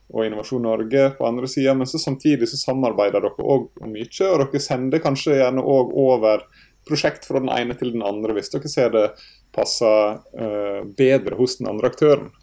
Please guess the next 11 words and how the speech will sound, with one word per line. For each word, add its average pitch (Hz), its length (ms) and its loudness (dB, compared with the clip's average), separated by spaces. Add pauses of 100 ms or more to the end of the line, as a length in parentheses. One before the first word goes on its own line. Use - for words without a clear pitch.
Og 123 80 -4
det 160 220 2
er 160 100 2
jo 113 300 4
et 110 180 -4
sånt 143 220 -2
samarbeid 113 560 0 (480)
i 127 120 2
virkemiddelapparatet 123 800 -2
og 123 300 0 (180)
vil 127 160 2